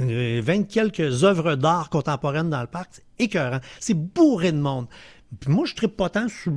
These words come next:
les places bourrées de monde. Tu t'en vas, là, du côté ouest du parc, à peu près dans le milieu. Quand tu regardes, là, en bas, là, sur le bord de l'eau,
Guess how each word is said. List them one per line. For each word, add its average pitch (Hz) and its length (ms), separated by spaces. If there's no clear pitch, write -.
les 143 180
places 160 220
bourrées 139 400
de 131 40
monde. 131 280
Tu - 120
t'en 170 220
vas, 247 180
là, 202 140
du 131 140
côté 165 340
ouest 143 480
du 113 180
parc, 127 300
à 131 40
peu 131 100
près 165 180
dans 143 100
le 127 80
milieu. 143 540
Quand 185 120
tu - 120
regardes, 254 380
là, 262 260
en 180 340
bas, 202 480
là, 339 240
sur - 180
le 165 60
bord 226 320
de 208 80
l'eau, 233 320